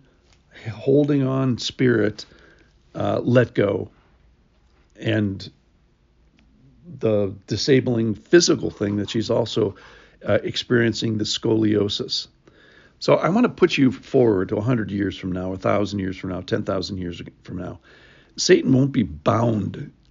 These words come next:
<clears throat> won't binding anything. <clears throat> There won't be a physical problem.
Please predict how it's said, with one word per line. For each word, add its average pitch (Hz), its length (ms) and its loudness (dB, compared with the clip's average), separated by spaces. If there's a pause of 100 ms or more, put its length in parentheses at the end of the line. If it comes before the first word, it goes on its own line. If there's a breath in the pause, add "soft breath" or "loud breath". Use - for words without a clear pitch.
(420)
<clears throat> - 520 0
won't 143 340 2
binding 127 500 0
anything. 120 520 -2 (760 soft breath)
<clears throat> - 0 -
There 123 680 4
won't 139 220 2
be 120 60 2
a 92 60 2
physical 135 460 4
problem. 120 600 0